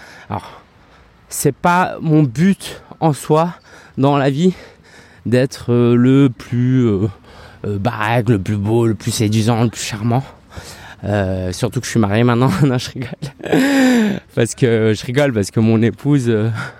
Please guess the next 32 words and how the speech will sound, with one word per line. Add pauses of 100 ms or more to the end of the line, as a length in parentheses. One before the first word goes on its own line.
(640)
quoi,
je
veux
dire,
euh,
<laughs>
c'est
pas
parce
que
je
suis
marié
que,
euh, (600)
je
dois
plus
prendre
soin
de
moi. (800)
Euh, (1500)
mais
en
fait, (1200)
je
pense
que
j'ai
eu,
euh,